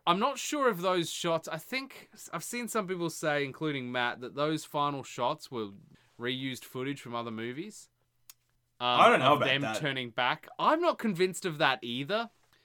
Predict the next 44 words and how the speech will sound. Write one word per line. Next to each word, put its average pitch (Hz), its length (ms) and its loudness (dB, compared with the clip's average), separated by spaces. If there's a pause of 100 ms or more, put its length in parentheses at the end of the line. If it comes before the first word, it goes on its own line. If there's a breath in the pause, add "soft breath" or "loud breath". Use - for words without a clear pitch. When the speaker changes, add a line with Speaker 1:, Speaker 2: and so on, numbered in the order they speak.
Speaker 2:
Yeah, 117 360 0
I, 151 300 10
I - 40 10
Speaker 1:
Um, 147 120 4
Speaker 2:
really 135 240 4
don't 123 260 0
think 117 220 -4
it 104 100 -8
was. 110 540 0 (460)
Um, 104 340 -4
Speaker 1:
but 135 300 2 (400)
Speaker 2:
because 143 320 -4
that 165 340 2
in 151 140 0
particular 170 400 0
Speaker 1:
and 208 80 6
it - 20 6
was - 120 2
Speaker 2:
is - 60 -4
Speaker 1:
definitely 247 340 4
Speaker 2:
super 185 80 6
Speaker 1:
their 151 120 6
Speaker 2:
easy 127 280 0
to 107 100 -8
shoot. 139 380 -2
Speaker 1:
definitely 220 360 0
their 143 160 2
voices. 117 840 -4 (420)
Speaker 2:
Yeah. 139 300 0 (1160)
Speaker 1:
I 117 100 -4
think. 139 140 -2
Speaker 2:
Um, 127 300 0 (140)
Speaker 1:
But 101 240 -8
yeah, 107 260 -4
I 131 80 2
don't 143 140 2
know. 135 180 2 (180)
I 101 100 -8
don't 92 120 -8
know. 85 120 -12 (280)
Speaker 2:
I, 226 220 4 (100)
Speaker 1:
I'm 147 200 0
Speaker 2:
I 214 60 10
don't 226 180 12